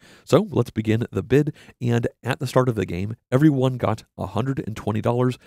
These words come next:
divided by the player count into their personal bank accounts. This is a four-player game,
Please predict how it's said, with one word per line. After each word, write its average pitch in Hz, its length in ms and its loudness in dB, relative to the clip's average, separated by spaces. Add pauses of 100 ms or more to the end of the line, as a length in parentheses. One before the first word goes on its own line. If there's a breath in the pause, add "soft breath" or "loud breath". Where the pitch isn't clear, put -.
(100)
divided 107 340 0
by 95 140 0
the 95 100 -6
player - 240 -2
count 107 280 -4 (120)
into 120 180 0
their 113 140 2
personal 113 360 0
bank 104 240 -2
accounts. - 500 -14 (260)
This - 180 -2
is 110 100 -2
a 104 40 2
four-player 104 380 0
game, 104 280 -4